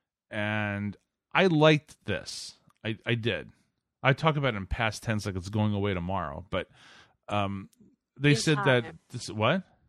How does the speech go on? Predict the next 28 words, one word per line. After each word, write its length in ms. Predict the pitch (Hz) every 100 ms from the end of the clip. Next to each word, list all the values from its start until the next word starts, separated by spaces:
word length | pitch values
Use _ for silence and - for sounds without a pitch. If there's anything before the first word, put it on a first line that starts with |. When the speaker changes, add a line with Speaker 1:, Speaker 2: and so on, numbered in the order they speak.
| _ _ -
Speaker 2:
In 200 | 262 285
time. 720 | - 269 269 233 208 180 175
It 100 | 165
Speaker 1:
In 140 | 139 147
Speaker 2:
will. 80 |
Speaker 1:
time, 540 | 139 131 127 113 120 120
yes. 340 | 117 95 95 - - -
Speaker 2:
Time. 480 | 247 226 208 202
Speaker 1:
Um, 680 | 139 135 131 131 127 127 123 _ _ _ _ _ _ - _ _ _ -
let 260 | 135 135 143
me 160 | 143
see. 460 | 131 - 135 117 113
I 120 | 123
wrote 320 | 143 170 185 -
a 80 |
note 360 | 143 139 147 151
to 100 | -
myself. 640 | 147 143 - 147 143 139 -
It 180 | 127 120
says, 520 | - 135 123 123 120
"Lots 400 | 117 117 135 151
of 100 | -
talk 320 | - 143 139 139
about 300 | 131 120 113
one 280 | 117 127
class 500 | 127 - 120 120 117
slash 500 | - - 120 120 110
character. 680 | - - 127 117 - 92 90